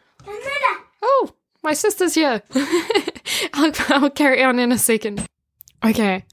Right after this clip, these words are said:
I'm back. I'm back. Um, so at this point of the movie, I'm unsure where it's going. Usually with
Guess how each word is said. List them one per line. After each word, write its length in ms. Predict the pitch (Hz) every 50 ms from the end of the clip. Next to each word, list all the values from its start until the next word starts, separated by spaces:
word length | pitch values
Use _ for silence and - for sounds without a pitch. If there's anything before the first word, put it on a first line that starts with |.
| _
I'm 140 | - 220 220
back. 360 | 208 202 190 196 196 - - - -
I'm 160 | 233 220 214
back. 380 | 202 190 180 185 196 - - - - - - - - - - - _ -
Um, 520 | 247 240 240 247 247 247 247 247 254 - _ _ - - - -
so 400 | _ - - 269 262 262 254 254 - -
at 200 | - 294 302 -
this 160 | 349 294 -
point 320 | - - - 240 226 233 226
of 100 | 214 -
the 100 | 220 208
movie, 520 | 208 208 208 208 202 202 202 196 202 - _
I'm 520 | - 208 202 202 202 196 202 208 208 - - _
unsure 460 | 220 214 208 214 - - - 208 190
where 260 | 190 185 190 185 180 180
it's 160 | 175 - -
going. 500 | - 190 180 180 180 185 185 190 190 196
Usually 520 | 220 220 220 226 247 262 247 269 262 254
with 260 | 233 226 214 - -